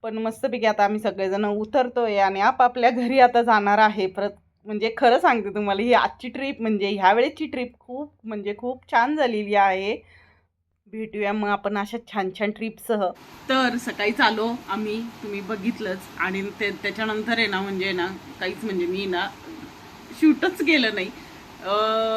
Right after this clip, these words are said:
आता आहे ना, थोडा थोडा पाऊस पडतोय, सकाळी पण थोडा थोडा पडत होता. आणि बघ आहे ना, आल्यानंतर आहे ना, इतकं थकल्यासारखं झालं. मग थोडा वेळ आराम वगैरे केला आणि एक भाजी आणि एकच पोळी केली होती, मग ती सगळ्यांनी खाल्ली. आणि यांना, यांना ट्युशन होती, मग यांना आहे ना, दोघांना आहे ना, ट्युशनला सोडलं,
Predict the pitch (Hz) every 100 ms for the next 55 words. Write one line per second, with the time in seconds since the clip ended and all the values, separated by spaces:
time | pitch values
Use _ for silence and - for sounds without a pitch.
0 | 226 - 170 220 214 254 202 214 196 202
1 | 196 196 233 196 180 185 - 185 185 220
2 | 247 202 208 196 190 220 233 294 277 175
3 | 262 - - - 165 175 196 202 226 220
4 | 202 175 190 196 202 196 214 202 175 165
5 | 208 240 196 185 196 185 190 196 202 170
6 | 165 - - - 185 220 185 185 185 185
7 | 185 190 190 170 185 190 - 226 214 226
8 | 202 202 - - - - - - - 190
9 | 185 226 190 - 165 185 185 190 226 -
10 | 233 196 190 196 196 196 - 160 240 -
11 | - - - 160 165 170 208 170 165 185
12 | 220 196 180 175 165 175 185 196 196 190
13 | 196 262 247 285 277 220 175 180 185 185
14 | 180 190 185 175 170 175 190 185 170 185
15 | 208 - 196 196 - 214 170 165